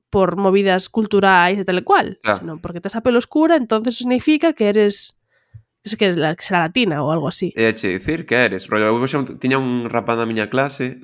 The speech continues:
Speaker 2: no máster que el era de Cádiz, pero el, a súa barba, a súa, a súa cor de pel, etcétera,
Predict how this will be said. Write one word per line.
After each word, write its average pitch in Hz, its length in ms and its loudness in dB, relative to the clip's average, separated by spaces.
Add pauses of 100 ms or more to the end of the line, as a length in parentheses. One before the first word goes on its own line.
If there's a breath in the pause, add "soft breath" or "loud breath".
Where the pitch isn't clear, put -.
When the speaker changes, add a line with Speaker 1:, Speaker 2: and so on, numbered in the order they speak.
Speaker 2:
no 107 80 -4
máster 131 640 -4 (480 soft breath)
que 110 160 0
el 110 80 2
era 143 160 2
de 95 240 -2
Cádiz, 95 400 -2
pero 92 400 -4
el, 107 480 -2
a 107 80 -4
súa 107 240 -2
barba, 98 560 -2
a - 160 -12
súa, 104 320 -4
a - 40 -2
súa 101 280 -8
cor 113 160 -2
de 117 160 0
pel, 101 320 0
etcétera, 120 640 -6